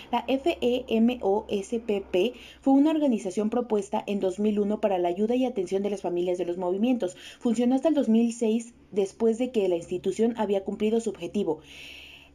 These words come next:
En dos mil dieciocho, la Secretaría de Gobernación reconoció en un informe las violaciones a los derechos humanos y el crimen de Estado debido al uso de francotiradores, creando caos y terror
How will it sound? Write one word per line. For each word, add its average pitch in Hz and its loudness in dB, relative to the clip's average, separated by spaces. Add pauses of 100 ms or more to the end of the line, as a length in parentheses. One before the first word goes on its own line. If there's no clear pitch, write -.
En 247 4
dos 254 2
mil 302 8
dieciocho, 320 4
la 226 0
Secretaría 208 0
de 277 4
Gobernación 208 0
reconoció 214 -2
en 247 2
un 269 6
informe 220 2
las 208 2
violaciones 190 -2
a 220 -2
los 180 -4
derechos 170 -4
humanos 190 -4
y 208 2
el 202 0
crimen 254 4
de 233 0
Estado 196 -2
debido 208 0
al 247 0
uso 226 -2
de 214 -2
francotiradores, 180 -2
creando 190 -2
caos 180 0
y 185 -4
terror 233 0